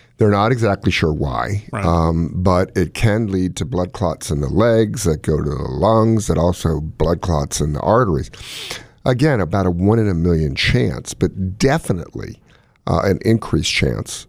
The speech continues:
Speaker 1: of getting it if you've had those two vaccines. Now, the M R N A vaccines were the ones that are mostly used, in fact, almost always used in this, in this country, Moderna and,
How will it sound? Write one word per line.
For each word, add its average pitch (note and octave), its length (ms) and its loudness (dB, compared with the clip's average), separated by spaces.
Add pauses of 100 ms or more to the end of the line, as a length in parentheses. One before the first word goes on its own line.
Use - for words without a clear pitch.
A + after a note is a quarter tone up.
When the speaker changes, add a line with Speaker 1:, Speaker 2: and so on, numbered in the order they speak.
Speaker 1:
of C#2+ 240 -2
getting G#2 400 4
it C#2+ 140 0
if F#2 180 -2
you've D#2+ 140 0
had C2 240 0
those B1+ 180 -2
two - 180 -2
vaccines. - 640 -6 (600)
Now, G#2+ 180 2
the F#2 200 0
M C#3 340 0
R A2+ 320 2
N F#2+ 380 2
A A#2+ 220 2
vaccines E2 760 -4
were F#2+ 180 -4
the E2+ 120 -2
ones F2+ 420 0
that D#2+ 160 0
are D2+ 100 -2
mostly F2+ 600 2
used, C#2+ 400 -2
in E2 60 -2
fact, F2 220 0
almost D2+ 300 -4
always D2 440 -2
used C2 180 -6
in C#2 100 -4
this, D2 200 -4
in D2+ 240 -2
this G#2+ 160 2
country, E2 420 -2 (640)
Moderna G#2+ 800 2 (560)
and, F2 800 0